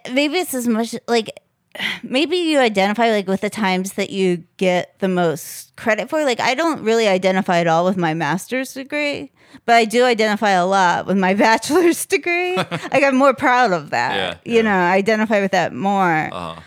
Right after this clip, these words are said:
Speaker 1: I, I, and I, but I attribute that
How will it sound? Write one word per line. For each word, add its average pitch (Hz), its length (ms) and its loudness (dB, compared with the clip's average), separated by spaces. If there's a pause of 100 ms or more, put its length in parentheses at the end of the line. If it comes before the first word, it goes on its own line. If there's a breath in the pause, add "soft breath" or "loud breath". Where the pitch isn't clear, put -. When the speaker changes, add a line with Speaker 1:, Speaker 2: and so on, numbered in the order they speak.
(200 loud breath)
Speaker 1:
I, 202 200 0 (100)
I, 233 280 2
and 226 220 4
I, 226 400 2
but 247 220 0
I 262 80 4
attribute 370 500 0
that 247 400 -2